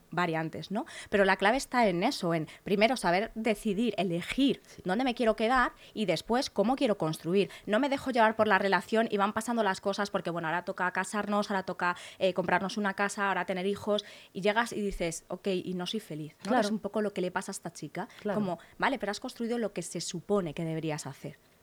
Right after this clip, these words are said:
Speaker 2: Ujú.
Speaker 1: Pero no has levantado con tu pareja unos cimientos, unos acuerdos. Entonces, ¿qué pasa? Que en, en esas navidades, aparte de la relación entre amigas, que como se ve, se quiebra, también hace daño a la pareja.
Speaker 2: Claro.
Speaker 1: Porque al final estar viendo que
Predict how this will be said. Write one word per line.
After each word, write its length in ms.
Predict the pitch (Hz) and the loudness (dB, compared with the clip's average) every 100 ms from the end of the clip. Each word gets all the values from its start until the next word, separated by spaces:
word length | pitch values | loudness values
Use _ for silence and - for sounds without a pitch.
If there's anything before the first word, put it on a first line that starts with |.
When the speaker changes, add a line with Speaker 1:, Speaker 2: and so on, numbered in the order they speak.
| - | -14
Speaker 2:
Ujú. 200 | 180 165 156 | -10 -8 -2
Speaker 1:
Pero 220 | 180 180 | 2 4
no 160 | 208 | 4
has 100 | 240 | 4
levantado 680 | 262 240 190 190 208 196 175 | 4 2 2 2 2 2 2
con 180 | 170 170 | -2 -4
tu 120 | 180 | -4
pareja 640 | 175 151 214 - 208 226 - - | -4 -2 0 0 -2 -2 -6 -8
unos 260 | 196 202 - | -4 -4 -2
cimientos, 460 | 226 214 208 196 | -2 0 -2 -2
unos 220 | 208 190 214 | -4 -6 -8
acuerdos. 520 | 196 208 190 180 - - | -2 0 0 -4 -6 -18
Entonces, 260 | - - 226 | -10 -6 0
¿qué 120 | 277 | 0
pasa? 300 | 247 311 - | 0 -2 -4
Que 280 | - 175 - _ _ - | -4 -6 -6 _ _ -4
en, 160 | 180 175 | -2 -2
en 100 | 175 | -2
esas 220 | 165 202 | -2 -2
navidades, 420 | 233 240 247 226 - | 0 0 2 0 0
aparte 420 | 160 - 220 220 | -2 2 0 2
de 80 | 147 | 0
la 120 | 135 | 0
relación 360 | 147 147 - 170 | -2 -4 -2 -2
entre 200 | 214 208 | 0 2
amigas, 360 | 220 254 170 | 2 0 0
que 100 | - | -2
como 220 | 151 151 143 | -6 -6 -6
se 140 | 135 | 0
ve, 220 | 175 220 | 2 2
se 160 | - 151 | -2 -6
quiebra, 420 | 190 214 220 202 - - | 2 4 4 2 -2 -8
también 260 | 160 175 220 | -4 -2 -4
hace 220 | - 214 | -2 -2
daño 260 | 165 277 156 | 0 0 -2
a 20 | |
la 80 | 147 | -4
pareja. 360 | 139 135 - - | -6 -6 -10 -8
Speaker 2:
Claro. 300 | - 151 117 - _ _ _ | 0 0 0 -8 _ _ _
Speaker 1:
Porque 200 | - 208 | -4 2
al 80 | 208 | 2
final 260 | - 190 262 | 0 -2 -2
estar 280 | 226 214 220 | -2 -4 0
viendo 380 | 233 311 220 | 0 2 0
que 160 | - | -2